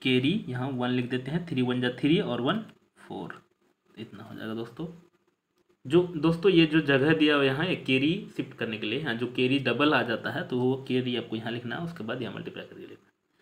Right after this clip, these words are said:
करते क्या है, ये दोनों को multiply किए, इसमें कैरी नया है नाइन, नाइन से टेन जो ही आएगा दोस्तों, कैरी शिफ्ट आना, आना स्टार्ट। उसके बाद यहाँ एटीन जो है, एटीन का ऐसे लिखते हैं एटीन ना,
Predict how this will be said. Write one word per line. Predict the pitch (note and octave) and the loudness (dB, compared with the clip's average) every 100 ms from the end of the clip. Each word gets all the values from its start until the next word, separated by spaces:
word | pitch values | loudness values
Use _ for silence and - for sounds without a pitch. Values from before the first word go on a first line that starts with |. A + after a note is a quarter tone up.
| _ | _
करते | - C#3+ D3 | 0 2 4
क्या | F3+ E3+ | 2 2
है, | C#3+ D#3+ | 2 2
ये | D#3 | 4
दोनों | D#3 | 4
को | D#3 | 6
multiply | D#3+ D3 D#3 D#3+ | 6 6 4 2
किए, | D#3 F3+ | 2 0
इसमें | A#3 D#3 D#3+ | 0 0 0
कैरी | - D3+ E3 | 8 8 8
नया | D3+ D3 | 6 4
है | |
नाइन, | D#3+ B2+ C#3 C#3 | 6 6 4 4
नाइन | B2+ D3+ | 4 4
से | D#3+ | 2
टेन | E3 - - D#3 E3+ | 0 0 6 6 8
जो | D#3 | 6
ही | D3+ D#3+ | 8 8
आएगा | C3+ C#3 E3 | 6 4 0
दोस्तों, | C#3 D#3 | 0 -2
कैरी | D#3 C3 C3+ | 2 4 4
शिफ्ट | C#3 B2+ C3 | 0 -4 -2
आना, | G#2+ A#2 A2 - | 2 2 0 -4
आना | A#2+ A#2+ A#2 | -2 -2 -2
स्टार्ट। | - - - - - - _ D3+ - | -4 -12 -12 -20 -20 -20 _ -12 -6
उसके | C3+ D#3+ | 0 6
बाद | D3 C#3 | 6 6
यहाँ | C#3 - | 2 4
एटीन | C#3+ C#3+ F#3+ F#3 | 4 6 4 6
जो | C#3+ | 6
है, | C3 C#3 | 6 4
एटीन | B2 - D#3 | -2 0 2
का | D3 C3 | 4 2
ऐसे | C#3 E3+ | 6 6
लिखते | D#3+ D3 | 6 4
हैं | C3 | -2
एटीन | C3 B2+ | 0 -2
ना, | F#3+ E3+ | -2 -8